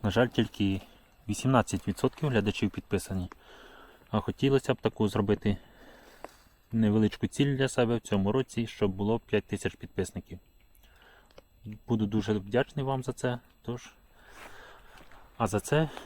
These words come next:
я буду вам розповідати, які гриби ростуть, по якому лісі шукаю, на що варто звертати увагу, тож ви завжди будете в курсі. Так, маю ще одну знахідку тут в посадці.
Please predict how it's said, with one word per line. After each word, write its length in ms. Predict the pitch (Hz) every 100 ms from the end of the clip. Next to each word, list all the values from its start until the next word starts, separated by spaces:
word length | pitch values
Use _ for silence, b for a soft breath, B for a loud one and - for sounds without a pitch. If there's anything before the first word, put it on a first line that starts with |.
| -
я 80 | 113
буду 220 | 123 127
вам 160 | 120
розповідати, 640 | 110 - 101 101 123 - 120
які 240 | 107 - 104
гриби 300 | 101 95 98
ростуть, 400 | 95 - 156 -
по 100 | 110
якому 300 | 101 104 104
лісі 260 | 101 - -
шукаю, 540 | 104 - 127 139 135 B B B B B B B B B -
на 100 | 113
що 180 | - 104
варто 400 | 101 - 110 95
звертати 480 | 101 - 101 -
увагу, 380 | 107 127 127 135 -
тож 200 | 123 127
ви 120 | 113
завжди 340 | 113 110 -
будете 300 | 107 107 -
в 60 | 104
курсі. 420 | - 90 - 98 - - _ _ - - - - - - - _ _ _ -
Так, 180 | - 98 -
маю 220 | 104 104
ще 180 | - 107
одну 180 | 104 98
знахідку 460 | 104 - 113 -
тут 260 | - 110 -
в 340 | - - -
посадці. 540 | - - 127 - -